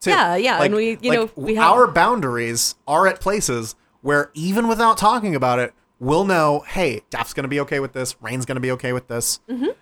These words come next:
Speaker 1: Uh, and, and we push those boundaries, too.
Speaker 2: Mm-hmm.
Speaker 1: You
Speaker 2: Yeah,
Speaker 1: know,
Speaker 2: and we
Speaker 1: like,
Speaker 2: trust
Speaker 1: we
Speaker 2: each
Speaker 1: know
Speaker 2: other.
Speaker 1: where to push those boundaries. Um, and we'll get into a little bit of that in book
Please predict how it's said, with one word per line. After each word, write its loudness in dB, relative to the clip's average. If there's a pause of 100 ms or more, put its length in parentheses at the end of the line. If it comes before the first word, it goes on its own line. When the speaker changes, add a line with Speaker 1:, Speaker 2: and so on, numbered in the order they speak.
(160)
Speaker 1:
Uh, -4
and, -6 (200)
and -4 (180)
we -6
push -2
those 2
boundaries, -4
too. 0
Speaker 2:
Mm-hmm. -10
Speaker 1:
You 0 (160)
Speaker 2:
Yeah, 0
Speaker 1:
know, 0
Speaker 2:
and 0
we 0
Speaker 1:
like, -8
Speaker 2:
trust -8
Speaker 1:
we -2
Speaker 2:
each -4
Speaker 1:
know 4
Speaker 2:
other. -2 (100)
Speaker 1:
where -2
to -8
push -6
those -4
boundaries. -4 (360)
Um, -4
and -6
we'll -6
get -4
into -2
a -2
little -2
bit 0
of -2
that -4
in -10
book -18